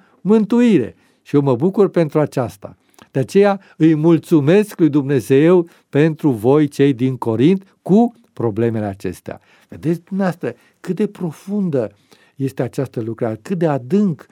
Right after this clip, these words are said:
merge lucrarea aceasta. De aceea, studiul subiectului în sine este, este extraordinar. Tu trebuie să privești elementele într-un proces.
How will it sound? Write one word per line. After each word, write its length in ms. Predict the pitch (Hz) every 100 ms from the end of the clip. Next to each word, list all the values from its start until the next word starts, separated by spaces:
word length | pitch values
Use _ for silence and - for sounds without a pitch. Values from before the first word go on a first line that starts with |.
| _ _
merge 360 | 120 127 120 117
lucrarea 460 | 107 98 101 95
aceasta. 580 | 85 - 85 _ - _ _ _ _
De 120 | 120
aceea, 480 | 117 - 180 151 131 _ _ _ _
studiul 840 | - - - 170 160 131 113 101 _ _ _
subiectului 680 | - 107 120 135 131 113 107
în 60 |
sine 280 | 101 131 131
este, 400 | 101 101 92 87 _ _ _ _ _
este 200 | - 90
extraordinar. 840 | 95 - 90 82 80 78 73 _ _ _ _ _
Tu 100 | 107
trebuie 320 | 107 131 156
să 300 | 143 135 120 -
privești 600 | 120 98 143 147 _ _ -
elementele 640 | 110 110 113 143 139 123
într-un 320 | 120 107 117
proces. 840 | 110 110 98 - 117 92 - -